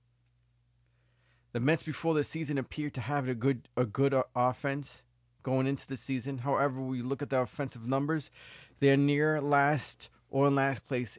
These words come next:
in most categories. And time and time again, it seems, ladies and gentlemen, that the offense cannot score when they have players on scoring position. It's like they're allergic to it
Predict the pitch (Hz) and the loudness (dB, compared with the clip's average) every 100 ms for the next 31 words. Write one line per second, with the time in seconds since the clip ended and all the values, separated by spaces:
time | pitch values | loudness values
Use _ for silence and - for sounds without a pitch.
0 | - 110 107 123 120 - - - 117 110 | -4 -2 0 0 0 -4 -12 0 2 2
1 | 98 98 73 71 - - _ _ _ _ | 2 0 -2 -4 -12 -20 _ _ _ _
2 | _ _ _ _ _ _ _ _ _ _ | _ _ _ _ _ _ _ _ _ _
3 | _ - 131 - - 165 165 165 156 135 | _ -2 -2 0 2 4 6 4 4 2
4 | - - 156 156 135 117 139 139 135 - | 0 -2 2 4 2 2 2 4 2 -2
5 | - 139 135 110 127 127 123 110 127 120 | -2 0 0 2 0 0 -2 -2 0 0
6 | 113 - - 123 131 139 - 135 - - | -2 -6 -4 2 2 2 -2 -8 -8 -8
7 | 107 117 120 123 - - - 127 117 117 | -4 0 2 0 -6 -16 -8 -4 0 2
8 | 110 - _ _ _ _ _ _ _ _ | 2 0 _ _ _ _ _ _ _ _
9 | 120 117 117 107 120 117 _ - 120 110 | 0 0 0 0 -2 -2 _ -2 0 2
10 | 110 - 113 104 - 107 107 98 98 101 | 0 -4 -6 -4 -6 -4 -2 -2 -6 -8
11 | - 90 92 123 - 123 113 117 123 139 | -8 -8 -2 -2 2 2 2 2 2 2
12 | 143 135 - 156 156 165 | 2 -2 -4 -2 0 -2